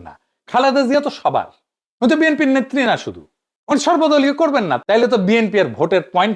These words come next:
তুলতে পারবে না, পয়েন্ট তুলতে পারবে না খালেদা জিয়ার মৃত্যু থেকে। তাই ভোটের পয়েন্ট তোলার জন্য ক্যাবিনেটে মির্জা ফখরুলকে বসাইতেই হবে। কারো মাথায় এটা আসে নাই যে কাজটা বিধি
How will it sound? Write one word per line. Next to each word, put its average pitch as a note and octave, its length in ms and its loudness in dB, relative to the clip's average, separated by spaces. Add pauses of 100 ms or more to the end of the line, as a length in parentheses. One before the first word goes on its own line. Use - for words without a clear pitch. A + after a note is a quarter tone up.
তুলতে B2+ 200 -4
পারবে G2 280 -8
না, G2 60 -10 (120)
পয়েন্ট A#3 260 2
তুলতে B3 180 0
পারবে G3+ 220 2
না F#3 140 -2
খালেদা F3 320 2
জিয়ার D3 200 -2
মৃত্যু - 300 -8
থেকে। - 180 -20 (800)
তাই D#3 160 0
ভোটের G3 280 0
পয়েন্ট A#3+ 220 2
তোলার C#4 260 2
জন্য F3+ 160 -2 (160)
ক্যাবিনেটে G#3+ 480 -2
মির্জা F3 260 2
ফখরুলকে C#3 340 -4
বসাইতেই C3 680 -2
হবে। - 140 -20 (460)
কারো F#3+ 160 2 (140)
মাথায় A3 280 2
এটা E3+ 200 0
আসে - 160 -8
নাই G#2+ 200 -8 (320)
যে F3 80 2
কাজটা - 340 -2 (100)
বিধি B3+ 200 6